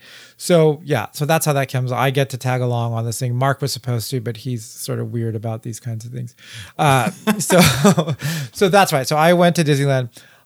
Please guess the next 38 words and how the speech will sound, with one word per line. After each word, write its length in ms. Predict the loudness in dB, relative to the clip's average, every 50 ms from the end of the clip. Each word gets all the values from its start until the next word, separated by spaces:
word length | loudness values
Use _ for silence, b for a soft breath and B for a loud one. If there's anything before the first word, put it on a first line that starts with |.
| B 0
I 140 | 2 2 2
show 200 | 4 4 4 4
up. 200 | 4 4 4 4
They, 240 | 6 8 8 6 4
they 200 | 2 4 4 6 6
all 200 | 6 6 6 6
had 240 | 6 6 4 2 2
met, 220 | 0 0 0 -2 -2
and 100 | -2 0
I 100 | 2 2
was 160 | 2 0 0
staying 360 | 0 0 0 0 0 -2 -6 -8
close 260 | -6 -4 -4 -4 -4
by, 240 | -2 -2 0 0 0
so 140 | -2 -2 -2
I 100 | -2 -2
was 100 | -4 -4
gonna 160 | -4 -6 -4
meet 240 | -2 -2 -4 -4 -4
them 160 | -4 -6 -6
there. 160 | -6 -6 -6
And 140 | -6 -6 -6
they 80 | -6 -6
said, 120 | -6 -6 -4
"Oh, 120 | -4 -4
this 240 | -4 -4 -6 -4 -6
is," 420 | -6 -8 -8 -12 -14 -16 -16 -16 -14 -10 -8
Shogun 400 | -4 0 0 0 0 0 -2 -2
was 140 | -4 -4
coming 280 | -6 -6 -6 -6 -6 -6
in 140 | -6 -8 -8
and 240 | -8 -10 -10 -12 -14 _ _ -20 _ -20 -20 -20 -20 -20 _ _ _ _
brought 180 | 0 2 2 2
his 100 | 0 -4
friend 260 | -6 -6 -6 -6 -6
Nick. 300 | -8 -8 -10 -12 -18 -20 b b b b b b _ -16
Uh, 180 | -14 -14 -14 -12 -12
oh, 100 | -12 -12